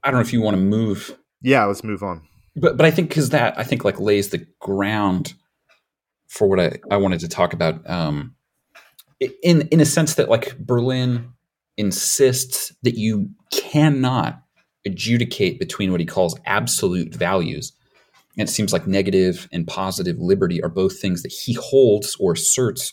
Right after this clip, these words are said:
Speaker 1: are absolute values, that you can't rationally adjudicate between the two of them, though he clearly has a massive preference, in a sense,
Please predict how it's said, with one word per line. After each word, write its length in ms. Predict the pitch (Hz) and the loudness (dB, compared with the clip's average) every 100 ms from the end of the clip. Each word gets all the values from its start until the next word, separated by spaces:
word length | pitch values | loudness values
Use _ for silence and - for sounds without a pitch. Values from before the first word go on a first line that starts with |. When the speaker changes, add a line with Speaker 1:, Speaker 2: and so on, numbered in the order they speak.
| - | -4
Speaker 1:
are 300 | 87 82 - | -2 -2 -4
absolute 540 | 101 104 - 98 87 87 | -8 -6 -4 -4 -4 -2
values, 460 | 87 78 - - - | -2 -2 -6 -12 -12
that 100 | 87 | -10
you 60 | |
can't 260 | - 127 80 | -4 -4 -2
rationally 480 | 95 98 - 95 - | -4 -4 -6 -6 -6
adjudicate 540 | - 123 127 - 92 | -4 -2 -2 -2 -6
between 260 | - - 85 | -6 -6 -6
the 60 | |
two 220 | 80 - 120 | -4 0 0
of 80 | |
them, 220 | 92 90 - _ _ _ _ - | 0 -2 -4 _ _ _ _ 2
though 100 | 120 | 4
he 140 | 123 | 4
clearly 420 | 127 - 165 151 | 0 0 2 2
has 380 | 117 113 101 - - _ _ _ _ _ _ | 2 2 0 -4 -14 _ _ _ _ _ _
a 40 | 107 | -2
massive 580 | 104 110 110 95 - - _ _ _ - | 0 0 0 -2 -4 -12 _ _ _ -18
preference, 960 | - - 117 131 131 - 110 101 - | -16 -6 2 4 2 -2 -4 -4 -6
in 120 | - | -6
a 60 | 95 | -4
sense, 640 | - - 127 131 120 - | -4 -4 -2 -2 -2 -6